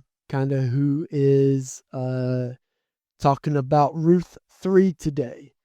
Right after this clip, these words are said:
So without further ado, l-, let's get into the, the podcast.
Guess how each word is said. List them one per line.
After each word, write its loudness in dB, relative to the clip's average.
So -2
without -6
further -4
ado, -4
l-, 4
let's 8
get 2
into 0
the, 4
the 0
podcast. -2